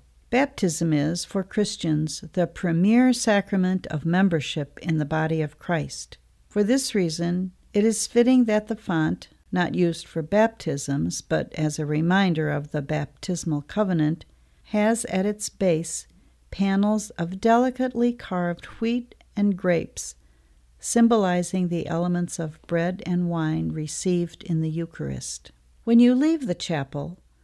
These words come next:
your eye may be drawn to the statue of Mary and the infant Jesus, or to the window and sculpture in honor of Saint Joseph just out the door to the left.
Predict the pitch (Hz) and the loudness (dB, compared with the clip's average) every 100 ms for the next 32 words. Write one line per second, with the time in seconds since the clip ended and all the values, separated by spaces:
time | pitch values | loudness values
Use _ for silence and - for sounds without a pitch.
0 | _ _ - 196 - 208 240 247 226 214 | _ _ -4 -2 0 2 4 4 4 0
1 | 175 175 170 175 - 185 170 - - 185 | -2 0 2 0 0 -4 -4 -6 -2 0
2 | 190 - 220 - 202 185 160 143 147 156 | 0 -4 -4 -4 -2 0 2 2 0 -4
3 | - 175 170 175 196 185 180 160 - 214 | -2 -2 -2 -2 0 -2 -2 -6 -2 -2
4 | 185 135 156 175 - _ _ _ _ _ | -2 -4 -6 -10 -16 _ _ _ _ _
5 | _ _ - 202 202 208 185 180 196 202 | _ _ 2 2 2 0 0 0 2 4
6 | 214 - 175 175 - - 208 208 - 139 | 2 2 0 -2 -6 -2 -2 -2 -6 -6
7 | 151 - _ _ _ - 160 156 160 160 | -6 -14 _ _ _ -2 0 2 2 2
8 | 151 - 175 160 - 190 202 202 147 - | 0 -2 -2 -2 -2 0 0 -2 -8 -8
9 | - 180 180 190 175 - 175 156 143 151 | -2 -2 0 -2 -2 -2 -6 -2 -2 -2
10 | - 190 175 180 190 143 - - | -4 -6 -4 -2 -2 -4 -10 -20